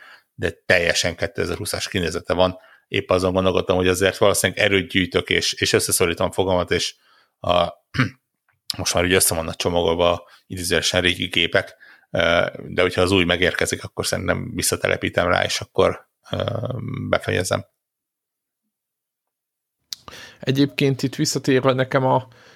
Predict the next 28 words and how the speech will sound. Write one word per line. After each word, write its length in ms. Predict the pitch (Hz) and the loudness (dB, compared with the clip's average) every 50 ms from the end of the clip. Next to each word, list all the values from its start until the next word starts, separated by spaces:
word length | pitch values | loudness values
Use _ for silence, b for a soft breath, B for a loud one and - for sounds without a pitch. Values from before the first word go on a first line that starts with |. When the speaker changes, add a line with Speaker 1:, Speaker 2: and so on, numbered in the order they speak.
| b b | b b
Speaker 2:
és 80 | - | -6
nem 160 | - 147 139 135 | 0 2 4 6
a 40 | |
Mario 440 | 127 123 123 117 120 120 120 117 117 | 6 6 6 6 6 6 6 6 6
ellen, 340 | 113 113 113 117 117 113 117 | 6 6 6 6 6 4 6
mert 320 | 117 117 117 117 117 - | 6 6 4 4 2 -2
én 260 | - - 143 120 113 117 | -6 -4 0 2 2 4
imádtam, 480 | 113 113 113 110 113 - - 117 113 | 4 4 2 2 0 0 0 0 0
és 140 | 110 - - | 0 0 2
a 460 | 117 113 113 110 110 110 110 110 - - - 117 | 4 4 4 4 4 4 4 2 2 0 0 2
három 280 | 117 117 117 113 117 110 | 4 4 4 4 2 0
D-s 180 | 110 110 - - | 0 -2 -2 -2
részekből 480 | 117 110 110 - 113 113 117 113 113 | -2 -2 -2 -2 -2 0 0 0 0
többet 300 | 117 123 110 113 110 - | 0 -2 -2 -2 -2 -4
is 140 | 120 - - | -6 -6 -4
végigjátszottam, 760 | 120 113 110 110 110 110 - - 120 117 - - 123 117 117 117 B B B B B B B B B B - - 117 113 107 110 113 | -2 0 2 4 4 2 2 -2 -8 -6 -2 0 0 0 0 -4 B B B B B B B B B B -12 -10 -8 -8 -8 -6 0
de 960 | 117 117 117 117 117 117 117 117 117 117 117 117 117 117 117 117 117 117 - - - - - _ _ _ _ _ _ - - | 2 4 6 6 6 6 6 6 4 4 4 4 4 4 4 2 2 0 -4 -10 -20 -20 -20 _ _ _ _ _ _ -2 2
a, 300 | 139 113 104 107 107 107 | 4 4 6 6 4 4
például 260 | - 135 120 117 110 107 | 2 2 2 2 2 2
a 40 | |
Galaxiban 580 | 117 113 113 113 113 - - - 120 117 120 117 | 4 4 4 4 4 2 -2 -2 0 2 2 2
én 100 | 113 117 | 2 2
ugyanúgy 320 | 117 117 113 110 110 110 | 2 2 2 2 0 0
nem 160 | 107 107 107 107 | 0 0 0 0
éreztem, 400 | 107 - 104 - - - 110 107 | 0 0 -2 -4 -4 -4 -6 -6
hogy 120 | 107 - | -6 -6
hova 200 | - 110 107 104 | -4 -2 0 -2
ugrok. 400 | 104 - - - - - - | -2 -2 -4 -6 -8 -8 -12